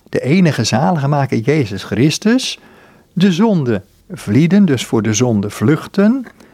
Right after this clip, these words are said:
"en de gerechtigheid najagen,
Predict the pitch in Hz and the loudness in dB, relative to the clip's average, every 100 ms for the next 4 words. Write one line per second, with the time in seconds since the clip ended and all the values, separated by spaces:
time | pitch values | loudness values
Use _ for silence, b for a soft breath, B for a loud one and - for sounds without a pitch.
0 | B - 170 143 127 143 202 - 147 - | B -2 -2 -2 -2 0 -2 -2 -4 -2
1 | 120 101 113 104 117 139 139 156 156 - | -2 -2 -2 0 0 2 0 0 0 0
2 | 202 262 214 | 0 0 -4